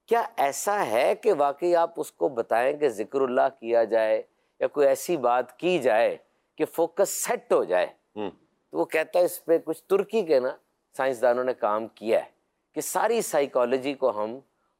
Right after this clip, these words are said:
Speaker 1: وہ Islamic ایگزامپل سے کیسے جوڑ سکتے ہیں۔
Speaker 2: ہوں۔
Speaker 1: پھر میں نے تھوڑا اسے link کیا اور دیکھا، واقعی بڑا اچھا کام ہوا ہوا تھا۔
Speaker 2: ہوں۔
Speaker 1: یعنی آپ چارم
Speaker 2: کیا بات
Speaker 1: پیدا کریں گے نا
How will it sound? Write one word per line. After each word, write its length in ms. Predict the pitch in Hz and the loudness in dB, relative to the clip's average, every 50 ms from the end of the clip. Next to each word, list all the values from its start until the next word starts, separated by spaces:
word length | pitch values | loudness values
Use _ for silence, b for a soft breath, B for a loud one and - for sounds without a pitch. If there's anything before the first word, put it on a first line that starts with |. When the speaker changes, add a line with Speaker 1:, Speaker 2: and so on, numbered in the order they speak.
| _ _ | _ _
Speaker 1:
وہ 420 | 107 123 139 147 151 156 156 156 - - | -4 0 2 2 4 4 2 2 0 -4
Islamic 720 | - 139 - - - 156 170 180 196 220 240 240 180 - | -8 -8 -8 -6 -4 -2 0 0 2 2 2 0 2 0
ایگزامپل 600 | 180 156 127 107 139 139 139 143 - - 185 190 185 | -2 -2 0 -2 -2 -2 -2 -4 -2 0 0 0 0
سے 160 | - - 175 | 0 -2 0
کیسے 320 | - 175 170 165 - 160 | 2 2 0 0 -2 -8
جوڑ 240 | 139 110 117 104 101 | -4 -2 0 0 0
سکتے 380 | - - 90 76 _ - 104 87 | 0 -4 -14 -18 _ -10 -8 -8
ہیں۔ 60 | 71 | -8
Speaker 2:
ہوں۔ 200 | 110 110 110 98 85 _ _ _ _ _ - | -6 -8 -8 -8 -10 _ _ _ _ _ -4
Speaker 1:
پھر 80 | 160 | -2
میں 120 | 156 160 160 | 0 0 0
نے 80 | 160 | 0
تھوڑا 240 | 156 - 139 135 139 | 0 0 0 0 0
اسے 200 | 135 - - 147 | 0 0 -2 -4
link 440 | 113 107 - - 214 214 175 165 123 | -2 -2 -2 -2 0 0 -2 -2 0
کیا 80 | 107 123 | 0 0
اور 80 | 135 | 0
دیکھا، 420 | 127 107 113 98 - - 139 151 165 b b b b b b - | 0 -4 -6 -6 -6 -6 -6 -6 -6 b b b b b b -4
واقعی 280 | 117 110 - - 156 | -4 -4 -2 -2 -2
بڑا 180 | 165 147 175 202 | 0 2 2 0
اچھا 240 | 208 - - 196 202 | 0 -2 -2 -4 0
کام 240 | - 196 190 190 190 | 0 0 0 0 0
ہوا 120 | 185 170 | 2 2
ہوا 140 | 151 151 147 | 4 4 2
تھا۔ 180 | 127 151 147 - _ _ _ - | 2 -2 -16 -18 _ _ _ -8
Speaker 2:
ہوں۔ 280 | 110 120 127 131 113 92 - - | -6 -4 -2 -2 -4 -6 -6 -4
Speaker 1:
یعنی 260 | 110 123 147 185 190 - - | -2 0 2 0 0 0 -2
آپ 420 | 120 131 135 143 165 185 165 - - 202 214 220 - - _ _ _ _ _ _ | 0 0 2 2 2 0 -2 0 2 4 4 4 2 -2 _ _ _ _ _ _
چارم 280 | - 220 196 233 269 - | -2 0 0 2 2 0
Speaker 2:
کیا 80 | - | 0
بات 140 | 214 254 214 | 2 2 2
Speaker 1:
پیدا 140 | 180 180 175 | 2 2 2
کریں 280 | 143 143 123 117 107 | 2 2 0 0 0
گے 80 | 110 135 | 0 0
نا 160 | 202 233 185 | 0 0 -2